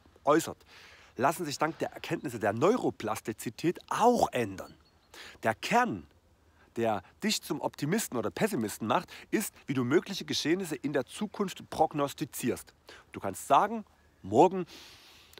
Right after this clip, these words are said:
wird ein schöner Tag. Oder du kannst sagen, morgen wird ein schlechter Tag. Fünfzig Prozent Pessimismus können sofort geändert werden, indem man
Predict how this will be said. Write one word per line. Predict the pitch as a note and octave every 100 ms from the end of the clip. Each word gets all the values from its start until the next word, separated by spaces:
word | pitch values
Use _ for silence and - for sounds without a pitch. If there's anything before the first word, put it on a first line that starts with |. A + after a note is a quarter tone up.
| -
wird | - C3+ -
ein | A2
schöner | - G2+ F2 A#2
Tag. | - D#2+ -
Oder | A#2+ G#2+ D3
du | E3+
kannst | A#3 A3+ -
sagen, | F#3 F#3 G3+ G3+ - -
morgen | D3+ A#2 A2 G2 A#2+ G3 B3 A3+ - - -
wird | - - D3+
ein | F#3
schlechter | - G#2 - -
Tag. | - - - - _ _ _ _ _ _ _ _ _
Fünfzig | - B3+ - A3+ -
Prozent | F#3 - D#3+
Pessimismus | E3 D#3 D3+ F#3+ F#3+ -
können | C3+ A#2
sofort | G2 - G3+ - - - -
geändert | - D3+ A#2 E2
werden, | F#2 A2 D#3+ - - -
indem | G2+ A2 D3
man | G#3 G#3+